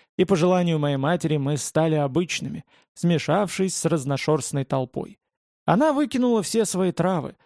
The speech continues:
а мои кошмары и тягу к книгам назвала постыдным отклонением.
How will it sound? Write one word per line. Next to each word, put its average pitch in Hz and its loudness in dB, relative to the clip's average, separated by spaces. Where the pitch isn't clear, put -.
а 156 2
мои 180 4
кошмары 170 2
и 139 -4
тягу 156 0
к - -16
книгам 170 -2
назвала 160 2
постыдным 160 -2
отклонением. 156 -2